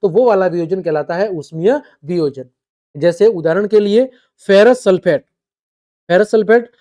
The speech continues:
का रंग कैसा होता है? हरा रंग। जब इसका वियोजन होता है ऊष्मा की मदद से, जब यानी इसको हम गर्म करते हैं तो क्या बनेगा? आपका फेरिक ऑक्साइड बनेगा जो कि भूरे लाल रंग का होगा। फिर एसओ टू बनेगी,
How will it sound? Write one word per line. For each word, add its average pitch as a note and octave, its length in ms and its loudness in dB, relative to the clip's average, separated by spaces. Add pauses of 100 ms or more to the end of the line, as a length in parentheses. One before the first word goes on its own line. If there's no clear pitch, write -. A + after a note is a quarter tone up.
(120)
का F#3 80 2
रंग G3+ 200 2
कैसा G#3 220 0
होता G3+ 260 2
है? A3+ 160 0
हरा E3 220 0
रंग। C3 220 -6 (680)
जब A3+ 140 0
इसका B3 240 0
वियोजन F#3 400 0
होता F#3 260 2
है G#3+ 340 -2
ऊष्मा B3 340 -4
की A#3 160 -6
मदद E3 200 -6
से, D#3 180 -12
जब E3+ 180 -4
यानी G3 160 -2
इसको G3+ 220 -2
हम A#3 160 -4
गर्म G#3+ 280 0
करते E3 260 -6
हैं B2+ 180 -12 (560)
तो F3+ 40 -6
क्या A3 140 2
बनेगा? A3 440 2 (240)
आपका F#3 300 0
फेरिक F3+ 340 0
ऑक्साइड F#3+ 380 2
बनेगा A3 380 2 (400)
जो F3+ 160 2
कि G#3 160 -4
भूरे D#3+ 360 2
लाल F#3+ 260 4
रंग G#3+ 200 0
का A#3 100 2
होगा। A3 300 2 (500)
फिर G#3+ 100 2
एसओ F3+ 360 2
टू A3+ 200 -2
बनेगी, G#3+ 480 0